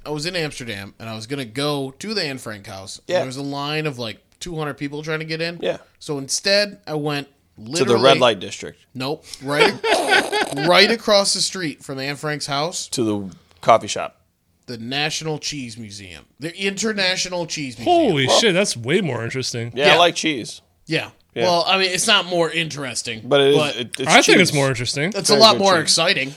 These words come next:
Speaker 2: I mean, dude, the way he built this place is pretty badass. Like, he literally had a built, a, his own shop up front, and then through a bookshelf, you went, secret door. There's stairs up, stairs down. Stairs up went to a ma-, uh,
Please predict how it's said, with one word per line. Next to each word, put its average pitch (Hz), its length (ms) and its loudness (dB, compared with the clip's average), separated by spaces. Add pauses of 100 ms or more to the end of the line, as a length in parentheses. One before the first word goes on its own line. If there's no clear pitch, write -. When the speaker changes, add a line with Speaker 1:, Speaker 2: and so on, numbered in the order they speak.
Speaker 2:
I 160 100 6
mean, 175 200 8
dude, 135 420 2
the 120 180 0
way 151 240 4
he 185 160 -2
built 156 300 2
this 160 160 -4
place 165 260 0
is 120 120 -8
pretty 123 240 -4
badass. 101 600 -6
Like, 117 200 2
he 139 120 2
literally 135 440 4
had 123 200 4
a 113 60 2
built, 120 340 0
a, 110 220 0 (240)
his 113 220 -4
own 120 180 2
shop 135 260 0
up 127 120 -14
front, 117 340 0 (400)
and 113 180 0
then 113 320 4 (560)
through 127 160 4
a 101 40 0
bookshelf, 165 800 0 (180)
you 117 160 -6
went, 117 260 2 (140)
secret - 380 -6
door. 113 300 -2 (320)
There's 117 220 4
stairs 117 400 0
up, 139 260 4
stairs 120 380 -2
down. 104 400 0 (240)
Stairs 139 360 2
up 175 320 0
went 120 180 2
to 117 160 0
a 98 40 -2
ma-, 110 280 -2
uh, 104 240 0